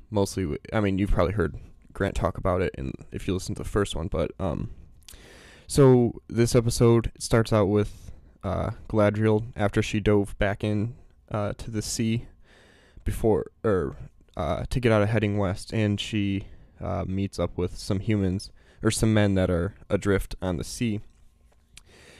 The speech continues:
and then they get attacked by this big Levi-, Leviathan type thing, and, uh, then it's just Halbrand and Galadriel together adrift. But then we also get to see, um,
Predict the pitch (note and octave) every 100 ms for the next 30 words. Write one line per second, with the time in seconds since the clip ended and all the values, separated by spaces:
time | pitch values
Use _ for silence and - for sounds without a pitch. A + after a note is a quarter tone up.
0 | - A#2+ A#2 A2+ A2+ A2 - A2+ G2+ G2+
1 | D#2+ G2+ G#2+ G#2 G#2 G2+ G2 F#2+ G2 -
2 | - A#2 A2+ A2 G#2 G2+ F#2+ - E2+ -
3 | F2+ F2+ A2 - - - F#2+ F2+ F#2+ F2
4 | D#2+ D2 G2+ G2 F#2 - E2+ - F2+ F#2+
5 | F2+ F2 E2+ F2 F2+ F2+ - - - -
6 | - - - - _ _ - G#2+ F#2+ F2
7 | E2+ - - E2 C2+ - - A2+ A2+ A#2
8 | A#2+ C#3 C3 B2 - A#2+ A2 G#2+ A2 -
9 | - G#2 F2 C#2 E2